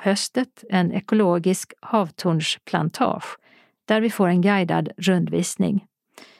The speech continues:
Därefter smakprovning av både havtornsmarmelad och havtornsöl.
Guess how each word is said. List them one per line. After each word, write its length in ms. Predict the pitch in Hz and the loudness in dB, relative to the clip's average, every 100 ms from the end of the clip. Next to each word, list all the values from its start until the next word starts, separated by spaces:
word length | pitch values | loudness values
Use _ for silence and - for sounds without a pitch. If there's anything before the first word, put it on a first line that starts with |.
| _ | _
Därefter 380 | - 185 214 214 | -2 0 0 -2
smakprovning 880 | - 226 208 - 202 190 202 240 269 | 2 0 0 0 0 2 2 2 -2
av 260 | 202 185 180 | 0 2 2
både 420 | 190 185 202 233 _ _ - | 0 2 2 -2 _ _ -10
havtornsmarmelad 1120 | - 214 - 190 170 - 170 170 180 214 214 | -2 -2 0 0 0 0 2 2 2 2 -2
och 160 | - 180 | -2 -2
havtornsöl. 1120 | - 185 - - 190 170 - 226 175 180 190 | 0 -2 -2 -8 -4 -4 0 0 0 -2 -8